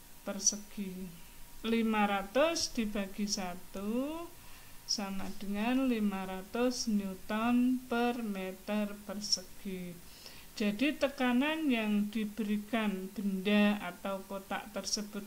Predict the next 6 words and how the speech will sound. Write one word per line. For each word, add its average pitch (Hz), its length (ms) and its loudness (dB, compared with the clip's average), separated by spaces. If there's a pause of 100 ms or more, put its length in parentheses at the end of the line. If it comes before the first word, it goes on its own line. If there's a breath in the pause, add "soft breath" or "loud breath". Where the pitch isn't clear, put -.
ke 196 80 -6
lantai 185 480 -4
adalah 208 720 -2 (480 loud breath)
lima 196 400 2
ratus 208 560 0
newton 247 800 2